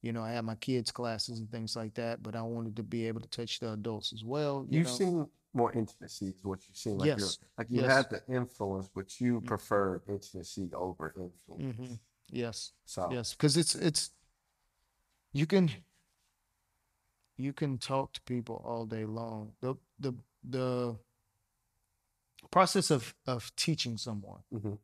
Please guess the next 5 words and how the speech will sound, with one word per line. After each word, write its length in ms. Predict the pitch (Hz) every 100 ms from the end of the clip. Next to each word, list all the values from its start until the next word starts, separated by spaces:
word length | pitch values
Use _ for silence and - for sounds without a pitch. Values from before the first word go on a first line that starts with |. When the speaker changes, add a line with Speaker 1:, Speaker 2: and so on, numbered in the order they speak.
| _ _ _ _
Speaker 1:
is 560 | 123 123 117 113 - - _ _ _ - -
dialogue, 840 | 117 135 151 147 131 123 120 123 - _ _ _ _ _ _ _ _ _ -
um, 600 | 123 117 113 110 110 107 - _ _ _ -
dialogue, 720 | 131 135 147 127 113 110 110 - _ _ _
then, 640 | 120 123 127 123 120 117